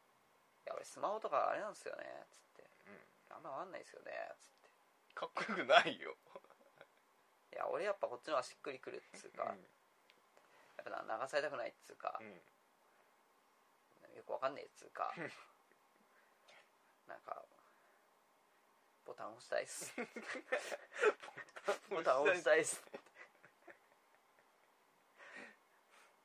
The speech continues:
Speaker 2: いらん。ガラケーじゃなくていいな。あ、それ。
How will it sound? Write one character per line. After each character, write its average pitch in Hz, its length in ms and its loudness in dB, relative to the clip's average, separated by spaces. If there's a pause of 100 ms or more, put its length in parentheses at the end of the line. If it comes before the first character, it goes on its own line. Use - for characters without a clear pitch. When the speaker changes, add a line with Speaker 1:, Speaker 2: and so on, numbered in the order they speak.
(400)
Speaker 2:
い 147 120 -16
ら 151 140 6
ん。 - 40 0 (760)
ガ - 160 4
ラ 202 140 4 (160)
ケ 190 160 2
ー 185 40 -4
じ 175 80 0
ゃ 127 60 2
な 135 100 6
く 156 100 -4
て 139 60 0
い 135 60 4
い 123 40 0
な。 113 220 2
あ、 120 120 -2
そ 120 100 -4
れ。 - 260 -6